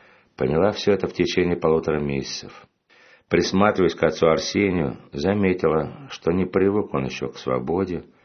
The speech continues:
и лагерь давлеет над ним со всем его страшным прошлым. Хотя и сказал он мне, что будут к нему приезжать друзья,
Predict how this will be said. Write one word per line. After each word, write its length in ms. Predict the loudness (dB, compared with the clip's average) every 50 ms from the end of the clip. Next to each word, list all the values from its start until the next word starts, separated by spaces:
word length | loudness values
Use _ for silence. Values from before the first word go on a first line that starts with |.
| _ _ _ _ _ _
и 120 | -4 -2
лагерь 400 | 0 0 2 2 2 0 0 0
давлеет 520 | 2 2 2 2 2 2 2 2 2 0 0
над 240 | -2 -2 -2 -2 -4
ним 280 | -4 -6 -6 -6 -8
со 200 | -10 -8 -8 -8
всем 340 | -8 -8 -6 -4 -4 -2 -2
его 200 | -2 -4 -6 -8
страшным 560 | -10 -8 -6 -4 -4 -4 -6 -6 -10 -12 -12
прошлым. 560 | -14 -14 -14 -12 -12 -12 -14 -16 -18 -20 -20 -20 _ _ _ _ _ _ _ _ _ _ _ _ _ _ _ _ _
Хотя 360 | -4 -2 0 2 4 4 4
и 40 | 2
сказал 500 | 2 2 2 2 2 4 4 4 4 4
он 160 | 4 2 2
мне, 80 | 0 -2
что 180 | -2 -2 -4
будут 420 | -4 -2 0 0 2 2 0 -2 -2
к 60 | -4
нему 220 | -4 -2 -2 -2
приезжать 480 | -2 -2 0 0 0 2 0 -2 -2 -2
друзья, 640 | -4 -4 -4 -4 -4 -2 0 0 0 0 -2 -4